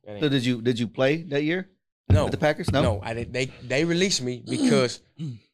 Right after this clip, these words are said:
Speaker 2: What happened?
Speaker 1: So, man, bro, like, this, this shit is weird. Like, every time I get to s-, somewhere, like, I got a partner that I always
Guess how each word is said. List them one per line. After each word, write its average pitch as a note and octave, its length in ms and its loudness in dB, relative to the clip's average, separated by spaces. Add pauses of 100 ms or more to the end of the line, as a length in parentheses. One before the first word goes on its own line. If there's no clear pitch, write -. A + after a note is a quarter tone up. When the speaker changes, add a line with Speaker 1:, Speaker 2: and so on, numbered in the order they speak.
(600)
Speaker 2:
What G#2 100 -6
happened? F2+ 180 -2
Speaker 1:
So, C3+ 320 2 (640)
man, F#3 380 2
bro, B2 140 2
like, C#3 260 0
this, E3+ 180 0
this D3+ 200 0
shit D#3+ 180 0
is B2 100 -2
weird. B2 400 0
Like, A#2 260 -2 (380)
every A3 280 2
time A3 340 4
I D#3+ 80 2
get D#3 280 -2
to D#3 80 -2
s-, - 300 -4
somewhere, F3 680 2 (460)
like, C#3+ 180 0
I E3 60 2
got D#3 160 2
a C3+ 40 0
partner D3 340 0
that A#2 120 -2
I B2 140 4
always C3 360 2